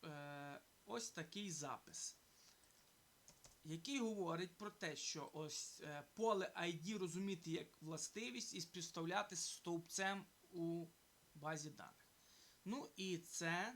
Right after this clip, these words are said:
нам допоможе, відповідно. Тепер, запустивши, ми отримаємо, е, запис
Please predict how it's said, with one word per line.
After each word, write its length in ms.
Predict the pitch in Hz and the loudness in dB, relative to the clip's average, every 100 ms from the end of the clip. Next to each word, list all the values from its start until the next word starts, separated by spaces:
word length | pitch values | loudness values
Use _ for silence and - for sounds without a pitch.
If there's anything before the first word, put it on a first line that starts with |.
| 233 | -8
нам 400 | 156 147 165 180 | -6 -2 -2 -2
допоможе, 640 | 170 170 208 202 143 127 | -4 -4 -2 0 0 -2
відповідно. 640 | 110 113 - 120 107 90 - - - - - - - - - - - - - - - - - - - - - - - - - - - - - - - - - - - - - - - - - - - - - - - - - - - | -8 -12 -12 -12 -14 -18 -20 -20 -20 -20 -20 -20 -20 -20 -20 -20 -20 -20 -20 -20 -20 -20 -20 -20 -20 -20 -20 -20 -20 -20 -20 -20 -20 -20 -20 -20 -20 -20 -20 -20 -20 -20 -20 -20 -20 -20 -20 -20 -20 -20 -20 -20 -20 -20 -20 -20 -20
Тепер, 320 | - 165 185 151 | -14 -2 0 2
запустивши, 1120 | 165 170 175 160 - 165 151 139 - 202 233 - - - | 0 0 0 -2 0 0 2 0 -2 -4 -6 -18 -20 -8
ми 180 | 220 226 | -2 0
отримаємо, 800 | 180 170 185 185 165 156 147 135 - | 0 -2 -2 0 0 0 -4 -10 -16
е, 40 | 139 139 135 110 - - - - - - - - - - - - - - - - - | -14 -12 -12 -14 -16 -20 -20 -20 -20 -20 -20 -20 -20 -20 -20 -20 -20 -20 -20 -20 -12
запис 720 | 185 240 277 - 233 - - | 0 2 2 0 -2 -2 -10